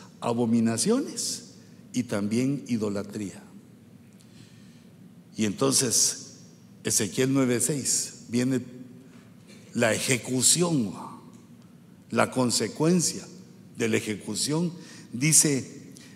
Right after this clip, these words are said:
matad a viejos, jóvenes, doncellas y mujeres, hasta el exterminio. Pero no toquéis a ningunos, a ninguno, sobre quien esté la señal de la tau,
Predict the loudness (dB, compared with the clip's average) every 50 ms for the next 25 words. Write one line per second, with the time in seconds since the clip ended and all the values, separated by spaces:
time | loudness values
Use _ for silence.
0 | -10 -4 0 2 2 2 4 4 2 4 4 4 4 4 4 4 2 2 0 -4
1 | -6 -4 -4 -4 -4 -6 -8 -10 -14 -18 -20 -20 -20 -20 -20 -20 -20 -20 -20 -18
2 | -6 4 8 8 8 8 6 2 0 -4 -6 -8 -8 -8 -8 -10 -10 -14 -16 -20
3 | -20 -20 -20 -20 -20 -20 -20 -20 -20 -20 -20 -20 -20 -20 -18 -4 -2 0 0 0
4 | 0 0 0 0 2 2 2 2 2 4 4 4 4 6 4 4 4 4 4 4
5 | 4 2 2 2 2 2 2 -2 -6 -12 -18 -20 -20 -20 -20 -20 -20 -20 -18 -8
6 | 0 2 2 4 4 2 0 0 2 2 2 2 4 2 2 2 4 4 6 6
7 | 6 6 4 2 0 -2 -8 -12 -16 -18 -18 -18 -18 -20 -20 -20 -20 -20 -20 -20
8 | -20 -20 -20 -20 -20 -20 -20 -20 -20 -20 -20 -20 -20 0 4 6 8 8 8 6
9 | 8 6 6 6 4 0 0 2 2 4 6 6 6 6 6 6 6 6 6 8
10 | 10 10 10 10 8 6 4 0 -4 -6 -8 -12 -14 -16 -4 2 4 6 6 8
11 | 8 8 8 8 8 8 6 4 2 -2 -6 -10 -12 -14 -16 -16 -18 -16 -8 -2
12 | 4 4 6 6 6 6 4 4 2 2 4 4 4 4 2 2 2 2 2 2
13 | 2 0 0 -2 0 0 2 2 2 2 2 2 0 2 2 2 2 2 0 -2
14 | -2 -2 -2 0 0 0 -2 -2 -2 -2 0 2 2 2 2 0 0 -4